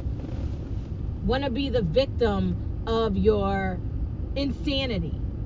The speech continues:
I don't wanna be the, the victim of your manipulation. You utilizing something that has already happened and you keep talking about it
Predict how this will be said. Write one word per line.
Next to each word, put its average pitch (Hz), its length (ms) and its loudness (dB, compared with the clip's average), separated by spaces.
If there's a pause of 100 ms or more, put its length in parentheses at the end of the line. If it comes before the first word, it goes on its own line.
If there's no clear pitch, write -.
(340)
I - 140 4
don't 285 360 2
wanna 311 220 0
be 277 220 0
the, 262 160 2
the 208 200 0
victim 269 320 0
of 247 140 0
your 247 180 0
manipulation. 233 1300 2
You 311 160 4
utilizing 294 760 2
something 285 260 0
that 269 180 -2
has 262 160 0
already 269 300 2
happened 285 380 0
and 247 100 -4
you 254 80 -4
keep - 240 2
talking 294 520 -2
about 165 280 0
it - 80 -4